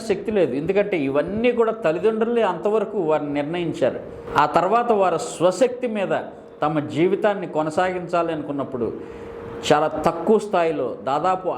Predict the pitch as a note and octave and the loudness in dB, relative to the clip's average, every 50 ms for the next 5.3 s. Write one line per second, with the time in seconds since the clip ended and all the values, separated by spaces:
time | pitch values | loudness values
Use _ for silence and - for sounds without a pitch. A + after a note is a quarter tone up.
0 | C3 C#3 D#3+ F3+ G3+ G#3 G#3+ G#3 - G#3 G3 G3 F#3+ F3+ E3 D#3 D3 D#3+ D#3 D3 | -2 0 0 2 2 2 0 0 -2 -2 -4 -2 -2 -2 -2 0 0 0 0 0
1 | D3+ D3 C#3 C#3 C3 B2 A#2+ G#2+ F#2+ - - - - - - - - - - - | 0 -2 -2 -2 -4 -4 -4 -4 -6 -8 -12 -14 -16 -16 -16 -16 -16 -16 -6 -2
2 | - D#3 E3 F3 G3 E3 D3 D3+ D#3 E3 E3+ E3+ E3+ E3+ D3+ B2 A2 G2+ - - | 0 2 4 4 4 4 4 4 4 4 2 2 0 0 0 0 0 -2 -4 -8
3 | - - - - - - - - - D#3 - - A#3 A3+ A3 A3 G#3+ G3+ - G3+ | -12 -14 -16 -16 -16 -4 0 0 0 2 4 4 4 4 4 4 4 4 4 4
4 | F#3+ F3 D#3+ D#3+ E3+ E3+ D#3+ D#3+ D3+ D3+ C#3 D3+ D#3+ D#3 - - A3 F3+ D#3+ F3+ | 4 4 2 0 -2 -4 -4 -4 -4 -4 -2 -2 -2 -2 0 0 0 0 0 0
5 | D#3+ E3 D#3 D3+ D3+ D3 | 0 0 0 0 -2 -4